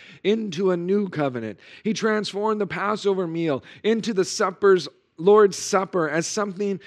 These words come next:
we were to do in remembrance of what he did for us,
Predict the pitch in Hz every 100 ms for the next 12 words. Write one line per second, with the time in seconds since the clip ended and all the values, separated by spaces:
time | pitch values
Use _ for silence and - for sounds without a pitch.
0 | - - 151 214 220 214 196 127 170 220
1 | 196 175 202 196 190 185 196 233 240 208
2 | 143 110 - - - 190 170 196 175 190
3 | 202 185 151 190 220 175 - -